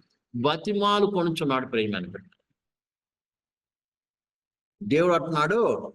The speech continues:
"నీవు నన్ను చూడలేవు, అయినప్పటికీ కూడా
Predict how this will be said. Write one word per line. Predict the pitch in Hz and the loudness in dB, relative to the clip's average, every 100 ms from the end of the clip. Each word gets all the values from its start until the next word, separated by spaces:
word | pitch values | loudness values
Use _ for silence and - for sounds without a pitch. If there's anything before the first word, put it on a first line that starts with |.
| _ _ _ _ _ - | _ _ _ _ _ 0
"నీవు | 135 165 | 2 4
నన్ను | 160 165 | 4 4
చూడలేవు, | 202 202 185 214 220 226 233 254 220 143 - - - _ _ _ _ _ _ _ _ _ _ _ _ _ _ _ _ _ _ _ _ _ - | 2 4 4 6 6 4 4 4 4 2 -6 -10 -16 _ _ _ _ _ _ _ _ _ _ _ _ _ _ _ _ _ _ _ _ _ -2
అయినప్పటికీ | 139 190 185 185 160 | 2 2 0 0 0
కూడా | 156 143 | 2 2